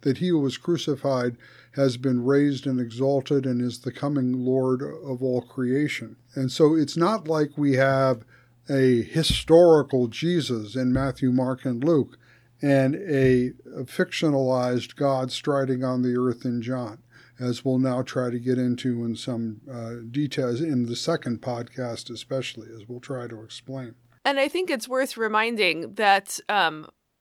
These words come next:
Speaker 2: we have more about Jesus from more or less contemporaries than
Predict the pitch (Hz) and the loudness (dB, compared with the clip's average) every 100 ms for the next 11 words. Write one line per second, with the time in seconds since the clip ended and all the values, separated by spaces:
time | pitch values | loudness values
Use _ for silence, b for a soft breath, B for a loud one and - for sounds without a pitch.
0 | _ 214 262 339 277 233 208 220 226 214 | _ -4 0 4 2 2 0 2 4 4
1 | 190 190 175 156 - 190 180 202 220 185 | 4 4 4 2 -4 -10 -8 -4 -2 2
2 | 170 165 165 - - - 196 175 170 202 | 2 2 -4 -10 -10 -2 0 0 -4 -2
3 | 208 202 175 190 - 214 196 208 202 190 | 0 0 0 -2 -4 -10 -8 -8 -8 -4
4 | 175 160 165 175 185 175 | 0 0 -2 -2 -2 -2